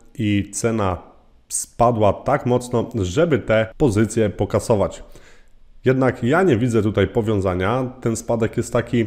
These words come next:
nie do końca wyjaśniony, zresztą jak każdy poprzedni spadek, oprócz tych spadków,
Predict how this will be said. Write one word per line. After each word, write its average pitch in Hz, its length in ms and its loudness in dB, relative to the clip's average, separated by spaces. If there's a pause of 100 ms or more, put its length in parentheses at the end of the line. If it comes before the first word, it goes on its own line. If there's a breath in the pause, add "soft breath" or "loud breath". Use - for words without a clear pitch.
nie 117 280 0
do 135 120 2
końca 120 360 0
wyjaśniony, 110 600 0
zresztą 101 420 -2
jak 95 240 -4
każdy 104 520 0
poprzedni 110 720 -2
spadek, 104 460 0
oprócz 101 360 -2
tych 120 200 -2
spadków, 107 480 -2